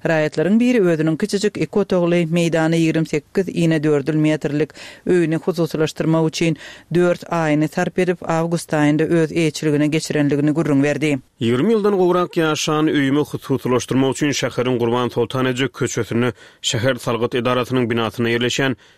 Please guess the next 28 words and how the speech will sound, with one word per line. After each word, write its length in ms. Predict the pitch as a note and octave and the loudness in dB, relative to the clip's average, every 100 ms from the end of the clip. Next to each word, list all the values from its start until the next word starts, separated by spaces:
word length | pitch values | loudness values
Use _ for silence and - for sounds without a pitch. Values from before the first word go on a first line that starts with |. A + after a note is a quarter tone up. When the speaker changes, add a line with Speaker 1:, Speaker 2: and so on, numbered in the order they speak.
| _ | _
Speaker 2:
öýü 300 | - B2 B2+ | -2 0 0
hususylaşdyrýan 1080 | B2+ A#2 - A#2+ - A2+ G2 - A2+ B2 A#2+ | 0 -4 -2 -2 0 -2 -2 -4 -2 0 -2
bölüme 420 | G#2+ A2+ G#2+ A#2 A2+ | 0 0 0 0 0
bardym. 360 | A#2+ A#2 B2 - - _ | -2 -2 -2 -4 -18 _
Hususylaşdyrma 800 | - A#2+ A#2 G#2 A2 - E3 F3+ | -8 -4 -2 -2 -4 0 0 0
üçin 260 | - F3 | 2 0
bir 60 | D3+ | 2
müň 220 | D3+ D3 | 0 0
alty 300 | C3 A#2 - | 0 -2 -2
ýüz 60 | C#3 | 0
manat 300 | C3+ C#3 - | 2 0 -2
tölegini 380 | - A#2 A2 A2 | -2 0 0 0
töledim. 440 | B2+ A#2+ B2 G#2 - - _ _ | 0 0 0 -2 -6 -20 _ _
Öýü 220 | A2 C3 | 0 0
hususylaşdyrma 880 | C#3 D#3 D3+ D3+ D3 D3+ - D3+ D#3 | 0 -2 0 0 2 0 0 0 2
üçin 320 | C#3+ D#3 C3 | 2 0 0
bir 140 | B2+ | 0
topar 340 | A#2+ C3 - C3 | -2 -4 -2 0
resmi 400 | A2+ A2 B2 A2 | 0 0 -2 0
namalardan 560 | G#2+ G#2+ G#2+ G#2+ A#2+ | 0 0 -2 0 -2
başga 320 | G#2+ G2+ B2 A#2 | -2 -4 -4 -2
da 100 | B2 - - _ | -4 -8 -20 _
öýde 340 | A#2 A2 B2 A2+ - - | -2 0 -2 -2 -10 -10
resmi 420 | - B2 A#2 A#2+ A#2+ | -2 -2 0 -2 -2
taýdan 380 | C#3 B2+ B2+ B2 | -2 -4 -2 -4
hasapda 520 | B2 - A2+ - A2+ | -6 -4 -6 -4 -2
duran 180 | A#2 A#2+ | 0 0
ýaşaýjylaryň 760 | A2 G#2+ - G#2+ G2 G#2+ A#2 | -2 -4 -4 -6 -2 -2 0